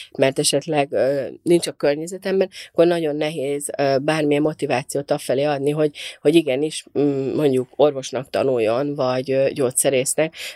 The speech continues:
vagy esetleg jogásznak, vagy mondhatnák presztízs szakmákat, mert hogy leggyakrabban, ö, már nincsen olyan mértékű kapcsolódásuk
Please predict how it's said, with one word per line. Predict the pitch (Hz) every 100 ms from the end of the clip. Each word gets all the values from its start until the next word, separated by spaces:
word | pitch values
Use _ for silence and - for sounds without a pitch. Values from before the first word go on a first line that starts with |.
| -
vagy | 143
esetleg | 143 139 135 131 127 139 139
jogásznak, | 139 123 110 - 165 170 - -
vagy | 117 107
mondhatnák | 113 156 147 131 107 135
presztízs | 147 139 - -
szakmákat, | 151 175 208 196 202 202 - - - -
mert | - 139 151
hogy | 170 160 - -
leggyakrabban, | 151 170 151 139 156 156 151 147 143 -
ö, | 151 139 139
már | 156 165 151 147
nincsen | - 165 156 - 123 -
olyan | 151 147
mértékű | 143 139 - 147
kapcsolódásuk | 139 135 131 - 135 139 139 - 151